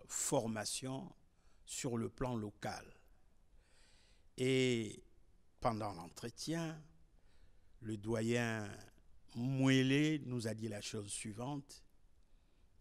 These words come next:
Écoutez les jeunes, vous venez de la fac, le boulot de juge ne s'apprend pas seulement dans les livres,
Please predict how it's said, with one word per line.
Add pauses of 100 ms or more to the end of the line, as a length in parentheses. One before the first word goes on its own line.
(140)
Écoutez
les
jeunes, (1160)
vous
venez
de
la
fac, (1500)
le
boulot
de
juge (560)
ne
s'apprend
pas
seulement
dans
les
livres,